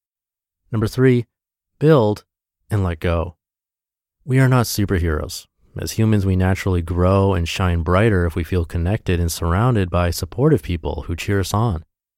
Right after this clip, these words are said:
Start identifying the important people and relationships in your life and build on those.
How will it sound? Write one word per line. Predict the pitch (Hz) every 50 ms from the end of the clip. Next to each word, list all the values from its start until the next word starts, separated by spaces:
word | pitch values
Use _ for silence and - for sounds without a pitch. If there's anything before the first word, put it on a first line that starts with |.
| _ _ _ _ _
Start | - - 127 127 123
identifying | 123 113 120 110 117 113 - 117 110 107
the | 98 92
important | 90 85 - - 139 165 180 160 117 -
people | 107 104 101 - 104 98 101 101
and | 95 92
relationships | 87 87 87 85 80 - 98 - - 85 - -
in | 85
your | 82 80 78
life | 78 76 76 78 98 120 - _ _ _ _ _ _ _ _ _
and | - 104 101 90
build | 120 120 123 131 131 117
on | - 90 92 82 82 82
those. | 82 85 87 80 - - -